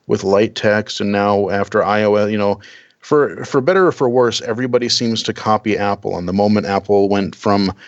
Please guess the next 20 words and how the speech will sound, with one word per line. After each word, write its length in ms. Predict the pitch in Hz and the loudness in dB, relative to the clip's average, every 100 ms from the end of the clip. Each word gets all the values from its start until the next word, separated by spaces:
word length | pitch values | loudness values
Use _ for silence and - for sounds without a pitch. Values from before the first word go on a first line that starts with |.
| - - _ _ | -20 -20 _ _
you 80 | - | -2
know, 180 | 95 87 | 0 0
I 140 | 87 | 2
went 240 | 107 123 123 | 2 2 0
to 80 | 107 | 0
I 180 | 110 | 2
O 80 | 110 | 2
S 160 | 104 - | 2 0
seven 280 | 120 107 104 | 0 0 -4
and 100 | 92 | -4
said, 160 | 110 | -4
"Hey, 300 | - 196 262 | 0 0 0
we're 180 | 165 170 | 0 0
gonna 160 | 175 120 | 0 0
make 200 | 107 95 | 0 0
everything 420 | 101 107 110 95 | -2 -2 -4 -6
bright 400 | 87 117 180 190 | -2 0 2 0
white 340 | 107 131 208 - | 0 0 0 -4
and 160 | 92 | -8
flat." 840 | - - - 131 233 175 - - | -10 -16 -8 -4 -4 -4 -6 -14